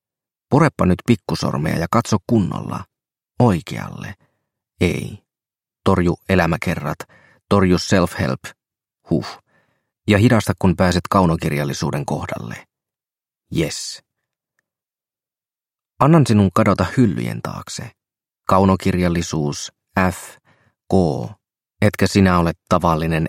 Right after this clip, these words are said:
epävarma nymfi, joka etsii Faulkneria, jota et koskaan lue loppuun, etkä edes aloita. Faulkneria, joka kovettuu ja kalkkiutuu yöpöydälläsi, jos kirjat voisivat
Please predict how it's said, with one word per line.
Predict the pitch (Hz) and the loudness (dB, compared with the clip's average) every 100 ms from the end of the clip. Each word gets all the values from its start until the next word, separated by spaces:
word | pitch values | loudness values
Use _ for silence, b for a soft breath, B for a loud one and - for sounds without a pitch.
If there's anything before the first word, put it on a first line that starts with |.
| - | -2
epävarma | 107 80 78 78 80 | 0 0 0 0 2
nymfi, | 92 92 80 73 | 2 2 0 -4
joka | - 78 | -4 -4
etsii | 73 - 80 | -4 -4 -4
Faulkneria, | - 95 76 - 65 - - - _ _ _ _ - | -2 -2 -2 -6 -10 -12 -14 -18 _ _ _ _ 0
jota | 107 107 | 2 2
et | - | 2
koskaan | 117 - - 85 80 | 0 0 0 0 0
lue | 80 | -2
loppuun, | 82 92 - - 78 | 0 -2 -2 -4 -2
etkä | 104 - | -2 -2
edes | 90 92 - | -2 -2 -2
aloita. | 117 67 52 - - - _ _ _ _ _ _ - | -4 -4 -8 -12 -16 -16 _ _ _ _ _ _ 0
Faulkneria, | 113 - 90 82 80 | 2 2 0 0 0
joka | 78 82 - | 0 -2 0
kovettuu | 113 92 80 - 80 | 2 2 -2 -2 -2
ja | 82 | 0
kalkkiutuu | - 87 - 82 78 82 78 | 0 0 -2 -4 -4 -2 0
yöpöydälläsi, | 101 85 85 78 80 76 73 80 87 b b b b b | 0 0 -2 -4 -4 -6 -6 -6 -8 b b b b b
jos | 98 98 | 0 2
kirjat | - 123 110 - | 2 4 2 2
voisivat | 98 90 82 | 2 2 -2